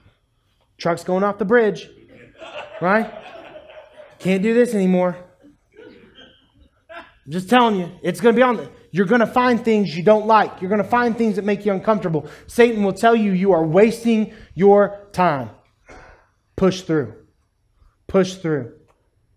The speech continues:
And at the end of seven days, you can say, "I don't feel a difference." I don't know. I don't know. You come punch me in the face.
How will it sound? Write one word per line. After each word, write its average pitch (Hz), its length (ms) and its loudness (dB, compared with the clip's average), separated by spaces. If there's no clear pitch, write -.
And 143 80 -10
at 160 140 -10
the 185 160 2
end 226 100 2
of 190 60 -4
seven 190 320 2
days, 170 300 0
you 170 60 -10
can 160 120 -8
say, 175 160 -4
"I 165 120 -2
don't 170 140 -6
feel 175 180 -2
a 156 60 -4
difference." 143 540 -6
I 147 120 -6
don't 135 160 -6
know. 104 140 -14
I 127 100 -12
don't 127 120 -12
know. - 160 -18
You 143 140 -16
come 165 180 -8
punch 156 280 -10
me 147 80 -10
in 135 80 -8
the 131 60 -12
face. 104 360 -20